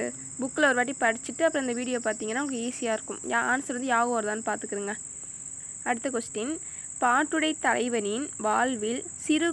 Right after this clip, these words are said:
கூறினை மட்டும் எடுத்துக்கொண்டு அறம், பொருள், இன்பம், வீடு பேறு என்னும் நான்கு உறுதி பொருள்களுள்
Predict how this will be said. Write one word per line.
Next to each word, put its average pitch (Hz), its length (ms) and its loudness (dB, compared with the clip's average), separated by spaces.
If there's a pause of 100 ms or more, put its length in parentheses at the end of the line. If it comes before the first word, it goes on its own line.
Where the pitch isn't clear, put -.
கூறினை 294 420 0 (140)
மட்டும் 262 320 -2 (100)
எடுத்துக்கொண்டு 220 640 -2 (480)
அறம், 311 300 4 (100)
பொருள், 269 360 2 (140)
இன்பம், 262 380 0 (100)
வீடு 254 240 0 (100)
பேறு 262 280 -2 (120)
என்னும் 208 260 -2 (340)
நான்கு 302 400 6 (140)
உறுதி 277 260 0 (120)
பொருள்களுள் 226 540 0